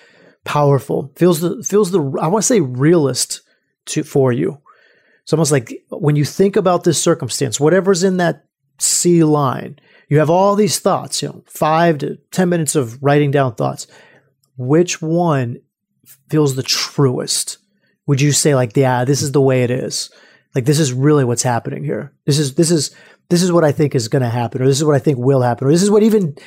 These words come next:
this is what I, this is what did happen," right? As a result, because if you were thinking it, then this is probably what you created. So that is where you wanna start your unintentional model,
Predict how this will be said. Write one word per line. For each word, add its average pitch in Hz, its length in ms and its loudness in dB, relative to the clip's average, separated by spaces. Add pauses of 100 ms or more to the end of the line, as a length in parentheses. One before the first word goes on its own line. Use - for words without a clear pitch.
(200)
this 170 100 -2
is 190 40 0
what 202 120 2
I, 190 80 4
this 190 160 2
is 226 80 -2
what 160 180 0
did 220 200 4
happen," 127 400 -2 (260)
right? 131 140 2
As 165 180 4
a 160 80 2
result, 147 440 2
because 143 200 0
if 139 140 0
you 147 100 2
were 135 80 4
thinking 175 320 0
it, 135 140 0
then 135 140 0
this - 340 -2 (420)
is - 100 -20
probably 123 240 -2
what 127 140 -6
you 123 80 -8
created. 180 560 -2 (400)
So 160 220 0
that 208 440 0
is 185 120 0
where 202 140 2
you 190 140 0
wanna 175 220 0
start 156 420 0
your 139 420 0
unintentional 147 1080 0
model, 123 500 -2